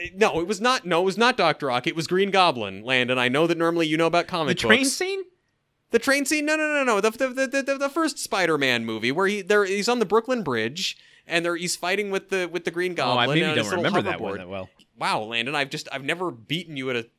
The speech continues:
Speaker 1: comic book superhero thing before. This is kind of exciting. I, I, I've gotta, I gotta take a lap. Um, to
Speaker 2: Um, well, let's go from helicopters to boats. Truman, we gotta talk about this boat scene.
Speaker 1: <sighs> Oh, I'm on a boat, motherfucker. Don't you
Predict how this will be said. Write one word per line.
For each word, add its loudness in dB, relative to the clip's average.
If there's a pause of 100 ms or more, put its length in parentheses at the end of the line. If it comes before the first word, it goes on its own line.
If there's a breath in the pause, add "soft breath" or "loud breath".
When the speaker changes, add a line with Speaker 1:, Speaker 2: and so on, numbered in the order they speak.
(160)
Speaker 1:
comic -8
book -6 (240)
superhero -6
thing -10
before. -14
This -16
is -8
kind -10
of -10
exciting. -6
I, -8
I, -8
I've -12
gotta, -8
I -12
gotta -4
take -8
a -8
lap. -4 (540 loud breath)
Um, -8
to -4
Speaker 2:
Um, -2
well, 4
let's -4
go 0
from -2
helicopters 2
to -2
boats. -8 (100)
Truman, 0
we -6
gotta 4
talk -2
about -6
this -12
boat -8
scene. -12
Speaker 1:
<sighs> -12
Oh, 2 (240 loud breath)
I'm -2
on -2
a 0
boat, 0
motherfucker. -8
Don't -12
you -14